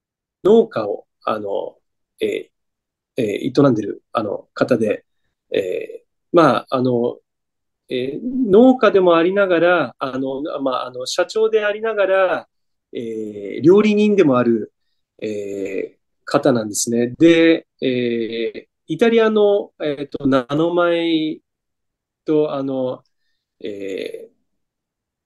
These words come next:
ー、まあ、そうですね。イタリアのナノ米がここ、あの、有名なんですけれども、えー、それをですね、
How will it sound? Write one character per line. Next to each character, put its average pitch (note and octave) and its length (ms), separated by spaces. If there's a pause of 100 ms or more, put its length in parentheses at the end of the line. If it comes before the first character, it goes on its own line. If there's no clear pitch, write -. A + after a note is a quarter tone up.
ー、 - 20
ま C#3+ 140
あ、 G#2+ 40
そ - 160
う - 40
で - 20
す - 120
ね。 A#2+ 80
イ A2+ 40
タ F3+ 100
リ F#3 60
ア E3+ 40
の D3 60
ナ - 80
ノ E3 120
米 F#3 220
が E3+ 240
こ D#3+ 180
こ、 E3 120
あ D3+ 40
の、 D3+ 100
有 D3 260
名 D3+ 160
な D3+ 120
ん C#3 80
で A2 60
す - 100
け A#2 100
れ A2 60
ど A2 120
も、 B2 380 (400)
え G#2 400
ー、 G2+ 40
そ - 180
れ F3 80
を G#3 80
で F3 120
す - 160
ね、 A#2+ 320